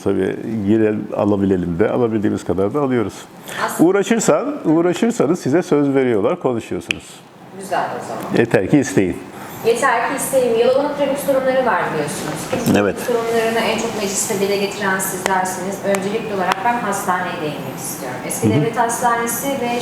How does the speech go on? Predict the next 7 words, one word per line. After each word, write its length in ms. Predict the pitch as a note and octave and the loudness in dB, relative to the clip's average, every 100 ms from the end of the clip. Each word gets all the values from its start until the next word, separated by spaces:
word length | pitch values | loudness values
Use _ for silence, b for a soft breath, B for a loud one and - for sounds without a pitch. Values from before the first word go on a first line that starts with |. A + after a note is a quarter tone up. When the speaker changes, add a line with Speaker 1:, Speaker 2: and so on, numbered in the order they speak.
| - | -2
Speaker 2:
şu 80 | B3 | 0
anda 440 | G#3 G3 A#3 A#3+ A#3 | 0 0 2 2 2
araştırma 500 | F#3+ - - A3+ A#3 | 2 -2 -4 -4 -2
ve 460 | A3 E3 - F#3 | 0 0 -4 0
sö-, 520 | E3+ - - - - | 0 2 0 -2 -2
araştırma 560 | F#3 E3+ - F#3+ F3 E3+ | -2 -2 -4 -6 -6 -4
ve 200 | E3 E3 | -2 -2